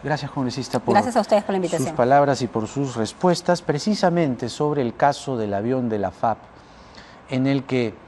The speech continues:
Speaker 1: además que el presidente Castillo llevaba familiares como si se tratase de un paseo de fin de semana, de acuerdo a los datos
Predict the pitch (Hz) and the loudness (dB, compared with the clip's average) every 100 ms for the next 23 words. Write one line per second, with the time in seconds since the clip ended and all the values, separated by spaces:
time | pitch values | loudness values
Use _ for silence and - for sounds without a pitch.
0 | - - - - 143 143 175 175 170 135 | -20 -20 -10 0 2 4 2 2 -2 -2
1 | - 147 147 131 - - 135 131 123 117 | -4 -2 -2 -2 -4 -4 -2 -2 -2 -2
2 | 123 131 131 123 117 117 - - - 110 | 2 6 6 6 4 2 -8 -20 -6 -4
3 | 110 113 127 117 120 - - - - - | -2 2 4 4 0 -6 -14 -20 -20 -20
4 | - - - - - - 110 107 101 123 | -20 -20 -20 -20 -16 -6 -4 -4 -4 -6
5 | 113 110 127 - 110 135 127 101 - 123 | -2 0 0 -2 -2 -2 -2 -4 -2 0
6 | 117 98 98 123 147 139 123 113 104 - | 0 -2 -4 -2 -2 0 0 0 -2 -8
7 | - - - - - - - - - - | -20 -20 -20 -20 -20 -20 -20 -20 -20 -20
8 | - - - 101 - 143 170 170 135 123 | -20 -16 -2 -2 4 4 6 4 4 4
9 | 135 - 120 - | 4 2 -4 -6